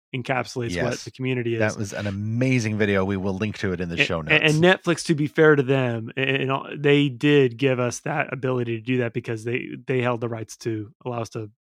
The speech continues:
Speaker 2: Of
Speaker 1: publish
Speaker 2: course.
Speaker 1: that
Speaker 2: I hadn't even
Speaker 1: online.
Speaker 2: thought about, uh, really, I hadn't even thought about there being a rights issue there, but, uh,
Speaker 1: Yeah.
Speaker 2: okay, that,
Speaker 1: So, so there was
Speaker 2: that
Speaker 1: a
Speaker 2: is a
Speaker 1: rights
Speaker 2: good
Speaker 1: issue there,
Speaker 2: gesture
Speaker 1: which they
Speaker 2: toward
Speaker 1: were willing
Speaker 2: fans.
Speaker 1: to, they
Speaker 2: More
Speaker 1: were,
Speaker 2: of
Speaker 1: so
Speaker 2: this.
Speaker 1: who knows? I'm, you know, I'd like to be, again, cautiously optimistic. I, and it, it, you're right,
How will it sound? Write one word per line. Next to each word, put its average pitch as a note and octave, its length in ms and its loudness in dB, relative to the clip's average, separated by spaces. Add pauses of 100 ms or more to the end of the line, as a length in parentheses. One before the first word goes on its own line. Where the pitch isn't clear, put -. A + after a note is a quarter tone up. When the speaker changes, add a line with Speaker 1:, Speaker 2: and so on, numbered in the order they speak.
(160)
Speaker 2:
Of G#2+ 120 -8 (100)
Speaker 1:
publish D3+ 260 4
Speaker 2:
course. F#2+ 120 2
Speaker 1:
that B2+ 160 2
Speaker 2:
I B2 40 2
hadn't F3 160 4
even A3 100 2
Speaker 1:
online. E3+ 60 2
Speaker 2:
thought F3+ 220 6
about, G2+ 380 4
uh, G2 140 4
really, A#2+ 240 2
I G#2 40 2
hadn't C#3 180 2
even A2 140 0
thought A#2 180 4
about G2+ 180 2
there F#2 100 -2
being F#2 160 -4
a F2+ 60 -2
rights F#2 340 0
issue F2 280 -4
there, D#2+ 340 0
but, F2 200 -4
uh, - 60 -20
Speaker 1:
Yeah. C3 260 2
Speaker 2:
okay, E2 200 -4
that, A2+ 180 0
Speaker 1:
So, - 100 -6
so - 160 -4
there C#3+ 120 4
was F3 160 8
Speaker 2:
that - 20 6
Speaker 1:
a - 20 8
Speaker 2:
is E3 60 6
a D#3 40 8
Speaker 1:
rights D#3 120 6
Speaker 2:
good D3+ 80 8
Speaker 1:
issue B2+ 160 4
there, C3+ 80 6
Speaker 2:
gesture B2 160 2
Speaker 1:
which B2 100 0
they B2 140 2
Speaker 2:
toward F3 40 6
Speaker 1:
were F#3 100 6
willing D#3+ 280 4
Speaker 2:
fans. C#3 220 4
Speaker 1:
to, C#3+ 60 -8
they C3 100 -2
Speaker 2:
More D3+ 80 6
Speaker 1:
were, D3+ 60 6
Speaker 2:
of A#2+ 100 0
Speaker 1:
so E3+ 200 4
Speaker 2:
this. - 140 -6
Speaker 1:
who C4 140 -2
knows? A#3+ 260 2
I'm, C3 240 0 (160)
you D#3 100 -2
know, D3+ 80 2
I'd D3+ 200 4
like C#3+ 240 0
to C#3 60 -2
be, D3 260 0
again, C3 340 -4
cautiously C3 440 -2
optimistic. C#3+ 560 -2 (440)
I, - 140 -2 (280)
and D#3+ 340 4
it, - 180 -4 (200)
it, F3 160 8
you're E3 300 2
right, D#3+ 320 6